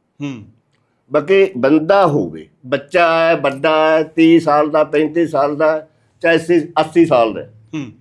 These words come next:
Speaker 2: ਉਹਦੀ ਦਵਾਈ ਅਸੀਂ ਉਹੋ ਜਿਹੀ ਬਣਾ ਦਾਂਗੇ। ਫਟਾਫਟ ਹੀ ਤਿਆਰ ਸਰੀਰ, ਮਰਦੇ ਦਮ ਤੱਕ ਬੰਦਾ ਭਖਦਾ ਜਾਂਦਾ ਹੈ ਵੀ ਇਹ ਮਰਿਆ ਨਹੀਂ ਯਾਰ, ਲੀੜਾ ਲਾ ਕੇ ਦੇਖਿਓ
Speaker 1: ਹੂੰ।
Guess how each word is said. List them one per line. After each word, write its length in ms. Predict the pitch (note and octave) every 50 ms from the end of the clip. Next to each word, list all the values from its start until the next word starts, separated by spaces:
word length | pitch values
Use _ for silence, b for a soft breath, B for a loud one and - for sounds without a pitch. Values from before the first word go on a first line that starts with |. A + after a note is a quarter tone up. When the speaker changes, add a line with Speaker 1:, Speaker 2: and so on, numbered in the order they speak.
| _ _ _ _ _ _ _ _ -
Speaker 2:
ਉਹਦੀ 240 | - F3 F#3 F3+ G3
ਦਵਾਈ 400 | E3 C3+ D3 C#3+ C#3 D#3 F3 F3+
ਅਸੀਂ 180 | E3 F3 F#3+ G3
ਉਹੋ 220 | F#3+ F#3 D#3+ E3+
ਜਿਹੀ 120 | E3+ E3+ E3
ਬਣਾ 180 | C3+ G#2 F2+
ਦਾਂਗੇ। 200 | E2 D2 D2 - _ _ _ _ _ _ _ _ _ _ _ _ _ _ _ _ _ _ _ _ _ _ _ _ _ _ _ _ _ _ _ - F3+
ਫਟਾਫਟ 420 | G3 F#3+ A#3 G#3 - G3 G3+ -
ਹੀ 80 | A#3 A#3+
ਤਿਆਰ 480 | E3 F3+ E3 D#3+ D#3+ D#3 C3+ G#2+ - - _ _
ਸਰੀਰ, 420 | - F3+ F3 E3+ D3+ C#3 - - - _ _ _ _ - B2+
ਮਰਦੇ 380 | C#3 D3+ D3 C#3+ G3+ A3 A3+
ਦਮ 300 | G#3+ F3 E3 D3+ D3+ D3+
ਤੱਕ 180 | D3+ B2+ A2 - - _ _ _ _ _ _ _ _ _ _ _ _ _ _ _ _ _ C3+
ਬੰਦਾ 360 | C#3+ D3+ D3+ E3 G3 F#3+ F#3+ A3
ਭਖਦਾ 360 | F3+ C3+ - B2 C3+ - A#2+
ਜਾਂਦਾ 260 | A2 G2 F#2+ F2+ G#2+
ਹੈ 180 | G#2+ G#2+ - _ _ _ _ _ _ _ _ _ _ _ _ _ _ _ _ _ _ _ _ _ _ -
ਵੀ 120 | C3+ D3
ਇਹ 80 | D#3 D#3
ਮਰਿਆ 320 | C3+ B2+ A2+ A2 A2+ A#2
ਨਹੀਂ 120 | A2+ A2+ A2
ਯਾਰ, 160 | A2 A#2 B2+
ਲੀੜਾ 300 | A#2+ A2+ A#2 A#2 A#2 A#2+
ਲਾ 160 | A#2 A#2+ B2+
ਕੇ 100 | B2+ C#3
ਦੇਖਿਓ 260 | C3 C3+ C3 - F#3 F3 F#3 _ _ _ _ _ _ _ _ -
Speaker 1:
ਹੂੰ। 100 | D3+